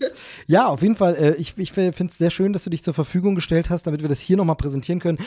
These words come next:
Speaker 2: Denn vielleicht hat ja der eine oder andere Hörer mitgeraten und mitgemacht, äh,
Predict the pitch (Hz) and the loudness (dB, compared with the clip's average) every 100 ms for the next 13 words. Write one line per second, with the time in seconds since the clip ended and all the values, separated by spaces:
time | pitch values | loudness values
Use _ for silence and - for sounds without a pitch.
0 | - - 131 143 156 165 156 139 131 170 | -10 -4 0 2 2 2 2 2 2 2
1 | 147 131 151 135 131 151 131 139 - 143 | 2 0 2 4 4 4 2 0 0 0
2 | 117 139 175 165 135 131 - 143 135 - | 0 -2 -2 -4 -2 -4 -2 0 0 -2
3 | - 104 123 | -10 -4 -2